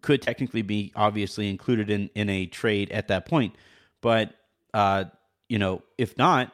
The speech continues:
then you're looking at moving probably D'Angelo Russell, who is either the starting point guard or the sixth man heading into next year. And,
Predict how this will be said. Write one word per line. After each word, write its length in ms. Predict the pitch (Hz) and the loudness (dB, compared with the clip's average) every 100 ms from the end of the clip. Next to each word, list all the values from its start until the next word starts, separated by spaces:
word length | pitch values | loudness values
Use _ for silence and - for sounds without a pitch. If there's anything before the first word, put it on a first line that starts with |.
| _ | _
then 240 | - 113 | -6 -2
you're 80 | 110 | -2
looking 300 | 113 117 123 | -2 -2 -2
at 80 | 101 | 0
moving 360 | 120 113 110 107 | 0 0 0 0
probably 400 | 113 107 107 104 | 0 0 0 -2
D'Angelo 440 | 107 104 107 107 | -2 -4 -2 0
Russell, 380 | 117 180 135 127 | 2 0 0 -2
who 380 | 110 131 127 120 | 0 0 2 0
is 340 | 120 120 110 - | 0 0 0 -4
either 260 | 127 131 139 | -2 0 -2
the 100 | 117 | -2
starting 380 | - 113 139 | -2 -2 0
point 240 | 165 180 175 | -2 -4 -2
guard 320 | 180 180 165 - | 0 0 -2 -4
or 680 | 139 139 135 131 131 120 - | 0 2 2 0 -2 -4 -6
the 80 | 123 | -6
sixth 300 | - 143 - | -4 -8 -4
man 360 | 127 117 87 95 | -4 -4 -6 -4
heading 200 | 101 95 | -2 -2
into 200 | 90 95 | -4 -6
next 280 | 90 - - | -8 -10 -18
year. 80 | - - _ _ _ _ _ | -20 -20 _ _ _ _ _
And, 460 | 107 107 104 101 | -2 -2 -2 -4